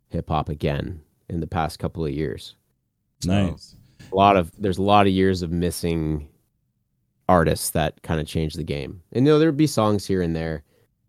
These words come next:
Speaker 1: that I'd be into, but
Speaker 2: Yeah, and nu metal isn't too far off. It's got lots, lots of rap elements, right?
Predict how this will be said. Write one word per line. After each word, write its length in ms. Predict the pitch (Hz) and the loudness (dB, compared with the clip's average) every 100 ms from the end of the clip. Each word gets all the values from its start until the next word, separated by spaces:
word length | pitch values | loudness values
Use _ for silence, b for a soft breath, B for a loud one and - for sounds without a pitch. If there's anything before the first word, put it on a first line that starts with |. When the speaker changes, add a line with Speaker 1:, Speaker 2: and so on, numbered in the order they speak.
| _ | _
Speaker 1:
that 120 | 87 85 | -6 -6
I'd 140 | 80 | -6
be 140 | 80 | -6
into, 320 | 80 78 78 78 | -6 -6 -8 -10
but 220 | 69 67 _ _ _ _ _ _ _ _ _ _ _ _ _ - | -12 -18 _ _ _ _ _ _ _ _ _ _ _ _ _ -2
Speaker 2:
Yeah, 200 | 180 160 | 0 2
and 180 | 143 143 | 2 2
nu 200 | 170 247 | 4 4
metal 300 | 214 131 117 | 6 6 6
isn't 460 | 110 107 98 - - | 4 2 0 -4 2
too 200 | 123 113 | 4 4
far 260 | 107 92 | 2 0
off. 220 | 87 95 | 0 -2
It's 120 | 107 - | -4 -4
got 160 | 101 | -2
lots, 400 | 92 90 90 - - _ - | 0 -2 -4 -10 -20 _ -6
lots 240 | 104 104 98 | -4 -2 -4
of 100 | 85 | -4
rap 260 | 87 95 | -4 -4
elements, 400 | 80 80 69 76 | -6 -6 -6 -8
right? 260 | 80 82 | -8 -6